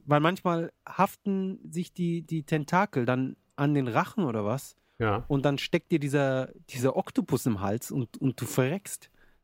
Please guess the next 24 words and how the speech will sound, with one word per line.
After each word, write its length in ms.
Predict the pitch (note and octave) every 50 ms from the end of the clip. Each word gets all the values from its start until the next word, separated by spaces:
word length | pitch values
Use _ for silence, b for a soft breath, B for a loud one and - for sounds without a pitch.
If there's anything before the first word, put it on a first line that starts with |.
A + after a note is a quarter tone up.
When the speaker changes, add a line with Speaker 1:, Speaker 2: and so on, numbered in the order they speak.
| _ _ _
Speaker 2:
Ja, 140 | C3+ D#3+ E3+
aber 160 | B2+ A2 A2+ - - -
da 140 | - A2 G#2
kann 200 | - - F3+ F#3
ich 60 | C#3+
auch 160 | B2 G2 G2
nur 120 | A2+ G#2
sagen, 460 | G2+ - A2+ G2+ G#2+ A2+ C3 D3+ E3+ - - - - - - - - - - _ _ _ _ _ _ _ _ _
es 220 | - - - -
geschieht 480 | - C3+ - - - - D#3 D3+ - -
den 120 | C3+ B2
Leuten 340 | A#2 B2 B2 B2 - - A2+
recht. 520 | A2 - A#2 B2 B2+ - - - - - - - -
Speaker 1:
Aber 180 | - C#3+ B2 A#2
wirklich, 440 | C#3 C#3+ - C3+ A2 - - - - -
warum 200 | - B2 B2 C3
müssen 180 | D3+ D#3 D3+ D3+
sie 80 | C3 C3
so 80 | C3
einen 80 | C3+ B2
Scheiß 300 | - - C#3 C#3+ C#3 -
doch 120 | C#3 A#2
machen? 340 | A2+ A#2+ C#3 - - G#2 - - - - - - - -
Speaker 2:
Eben. 260 | C#3+ - - - F#2